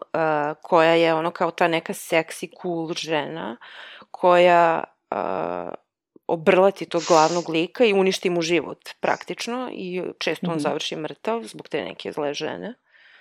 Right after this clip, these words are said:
Speaker 1: Ove, tako da i na to me malo podsjeća.
Speaker 2: Pa,
Speaker 1: Da je
Speaker 2: dobro, definitivno jeste neka vrsta, ono, ali, ali opet nekako mi to sa kolima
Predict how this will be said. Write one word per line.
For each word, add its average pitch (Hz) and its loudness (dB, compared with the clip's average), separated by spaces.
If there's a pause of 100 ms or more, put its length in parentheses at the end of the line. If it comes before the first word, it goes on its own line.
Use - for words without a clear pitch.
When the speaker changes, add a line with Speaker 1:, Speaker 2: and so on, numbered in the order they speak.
(720)
Speaker 1:
Ove, 160 -4
tako 185 -2
da 196 4 (360)
i 208 -2
na 196 2
to 254 4
me 175 -2
malo 147 -4
podsjeća. - -8 (1160)
Speaker 2:
Pa, 180 4
Speaker 1:
Da 160 -2
je 156 2
Speaker 2:
dobro, 175 8
definitivno 175 2
jeste 185 4
neka 147 0
vrsta, - -2 (400)
ono, 55 -12 (680)
ali, 147 2
ali 151 4
opet 143 0
nekako 143 -4
mi 147 -2
to 139 -4 (1160)
sa - 0
kolima 180 6